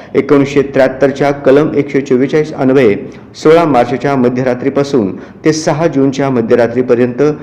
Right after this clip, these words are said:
शहर पोलीस आयुक्तालयाच्या हद्दीमध्ये छाननी समितीने सवलत दिलेले शस्त्र परवानाधारक वगळता उर्वरित सर्व शस्त्र परवानाधारकांनी त्यांच्या परवानावरील शस्त्र जवळ बाळगून फिरण्यास बंदी घालण्यात येत आहे.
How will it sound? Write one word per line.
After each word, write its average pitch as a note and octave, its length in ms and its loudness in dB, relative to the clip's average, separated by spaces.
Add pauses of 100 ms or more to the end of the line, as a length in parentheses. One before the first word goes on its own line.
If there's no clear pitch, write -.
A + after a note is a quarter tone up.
(320)
शहर E3 200 2
पोलीस C#3 340 0
आयुक्तालयाच्या B2 540 -2
हद्दीमध्ये A#2+ 600 2 (400)
छाननी D3+ 300 2
समितीने C#3 600 2
सवलत C3+ 380 2
दिलेले B2 420 2 (280)
शस्त्र F3 340 -2
परवानाधारक B2 680 2
वगळता B2 420 4 (380)
उर्वरित D3+ 340 4
सर्व E3+ 400 0
शस्त्र C#3+ 320 -2
परवानाधारकांनी B2 840 0 (360)
त्यांच्या C3+ 320 2
परवानावरील B2+ 1040 2 (580)
शस्त्र F#3 300 2
जवळ C3+ 260 4
बाळगून B2 420 4
फिरण्यास C3 420 0
बंदी C3 260 4
घालण्यात A#2 320 0
येत G#2 120 0
आहे. G#2 180 -6